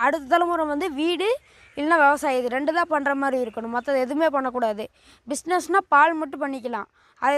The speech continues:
தவிர வேற எதுவுமே பண்ணாத மாதிரி இருக்கணும். இதுதான் எல்லாத்துக்குமே நல்லது. நம்ம, நாம வந்து நம்ம திரும்பி நம்ம இந்தியாவை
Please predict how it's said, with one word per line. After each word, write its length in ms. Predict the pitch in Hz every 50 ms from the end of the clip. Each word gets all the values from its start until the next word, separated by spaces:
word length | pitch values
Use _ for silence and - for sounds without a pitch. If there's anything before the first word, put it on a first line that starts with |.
| 240 294
தவிர 180 | 311 339 339 330 311
வேற 80 | 277 269 262
எதுவுமே 220 | 254 294 302 339 339 339
பண்ணாத 260 | 285 277 277 277 269 269 277
மாதிரி 140 | 285 269 269 262 240
இருக்கணும். 340 | 233 208 220 214 202 - _ _ _ _ _ -
இதுதான் 460 | 277 269 233 294 349 381 359 320 302 285
எல்லாத்துக்குமே 400 | 269 285 294 277 294 285 302 302 285 262
நல்லது. 260 | 247 247 233 226 220 220 240 262
நம்ம, 200 | 277 294 285 277 277 277
நாம 220 | 285 294 302 294 277 294
வந்து 160 | 294 277 415 427 - _ _ _ _ _ _ _ _ _ _ _ - - - 285
நம்ம 160 | 277 277 277 269 -
திரும்பி 240 | 330 339 349 381 370
நம்ம 160 | 359 330 311 285 285
இந்தியாவை 340 | 285 294 330 330 330 320